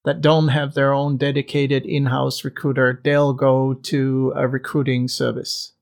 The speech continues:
And then the last main reason I would mention here is that recruiters help companies to retain their new hires.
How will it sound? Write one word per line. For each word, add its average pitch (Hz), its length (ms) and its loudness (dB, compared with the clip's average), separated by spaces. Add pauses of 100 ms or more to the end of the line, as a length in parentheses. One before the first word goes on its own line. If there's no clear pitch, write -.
And 165 160 -2
then 190 440 4
the 175 120 4
last 180 680 0
main 175 260 2
reason 143 640 -2
I 131 200 0
would 143 200 -4
mention 131 500 0
here 131 480 -2
is 131 380 -2
that - 180 -2
recruiters 151 800 0
help 143 280 0
companies 139 760 -2
to - 180 -4
retain 156 720 0
their 139 240 2
new 139 340 0
hires. 127 800 -4